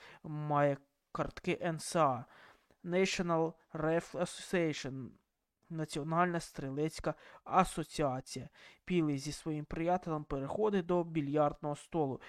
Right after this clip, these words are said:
і збирається грати. Їхні жінки лишаються за столиком, їдять арахіси і сьорбають пиво. «Поїхали», командує Тео і відходить від бару. Він проходить між двома більярдними столами і, точно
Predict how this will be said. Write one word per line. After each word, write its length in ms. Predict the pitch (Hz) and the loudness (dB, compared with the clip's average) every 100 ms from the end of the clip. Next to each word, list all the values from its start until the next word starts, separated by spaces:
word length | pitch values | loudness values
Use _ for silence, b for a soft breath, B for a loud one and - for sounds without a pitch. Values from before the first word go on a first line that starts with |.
| B - | B -6
і 100 | 160 | -4
збирається 800 | 131 131 127 143 147 147 - 139 | -4 -4 2 4 4 2 -2 -4
грати. 540 | 139 147 123 - - B B _ | -2 0 0 -4 -16 B B _
Їхні 400 | 165 151 175 170 | -8 -8 -6 -4
жінки 380 | 190 190 240 233 | -4 -6 -2 0
лишаються 680 | 165 - 151 160 156 - 143 | 0 0 0 0 0 -6 -12
за 140 | 156 | -12
столиком, 640 | - 175 180 165 - 156 B B - | -8 -4 -2 -4 -6 -8 B B -8
їдять 420 | 175 160 147 - | -6 -2 -4 -4
арахіси 640 | 127 135 147 - 143 - | -8 -4 -4 -4 -8 -10
і 100 | 104 | -12
сьорбають 760 | - - 139 147 135 120 160 - | -12 -10 -10 -10 -10 -12 -14 -10
пиво. 360 | 143 117 - - B B B | -8 -6 -10 -14 B B B
«Поїхали», 640 | - 233 214 185 - 143 135 | 6 8 8 2 2 0 -2
командує 600 | 156 147 139 127 123 127 | -4 -2 -4 -4 -8 -6
Тео 440 | 175 175 175 160 B B - | 0 4 4 4 B B -4
і 180 | 190 | -2
відходить 720 | 160 151 - 160 156 143 135 151 | -2 -4 -6 0 0 0 -6 -6
від 140 | 147 | -6
бару. 460 | 151 139 131 120 120 | 2 4 4 -2 -4
Він 300 | 185 170 135 | -2 -2 -4
проходить 600 | - 156 190 165 151 135 | -6 -6 0 -2 -2 -6
між 180 | 151 143 | -6 -6
двома 280 | 139 139 135 | -4 -4 -4
більярдними 640 | 139 147 156 147 156 156 | -4 -2 -2 -2 -6 -10
столами 520 | - 175 180 165 143 | -6 0 2 4 0
і, 80 | 120 - _ | -6 -10 _
точно 480 | 151 160 - - | -2 -2 -2 -6